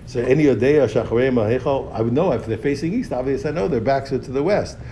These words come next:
So why did it say that the face of the east and the back to the west? It was a horrible thing. Why do I have to tell the, the obvious? Why do I have to state the obvious that their back was to the, to the Holy of Holies? The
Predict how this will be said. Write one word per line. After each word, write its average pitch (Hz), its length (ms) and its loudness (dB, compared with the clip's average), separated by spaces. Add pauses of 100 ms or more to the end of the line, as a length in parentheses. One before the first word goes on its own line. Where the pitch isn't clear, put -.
(160)
So - 120 -2
why 139 260 4
did 147 180 0
it 110 80 -8
say 156 320 4
that 117 200 0
the 110 60 -8
face 143 280 -2
of - 60 -8
the 131 60 0
east 120 140 -6
and 123 80 -2
the - 20 0
back 117 240 -2
to - 80 -10
the 92 80 -8
west? 110 300 -4
It 104 80 -8
was 123 2000 -2
a 110 40 -2
horrible 147 320 4
thing. 170 240 2
Why 131 120 4
do 143 40 2
I 147 40 2
have 139 100 -4
to - 80 -6
tell 127 280 0
the, 113 240 -4
the 117 180 0
obvious? 123 420 2
Why 131 120 2
do 127 40 2
I 120 40 -2
have 117 80 -10
to - 80 -8
state 131 260 -2
the 123 100 0
obvious 117 260 0
that 113 160 -6
their 110 120 -6
back 120 340 -8
was 113 180 -4
to 110 100 -8
the, 101 180 -6
to 117 180 -14
the 101 80 -8
Holy 104 280 -2
of 90 60 -8
Holies? 107 360 -8 (320)
The 143 1700 0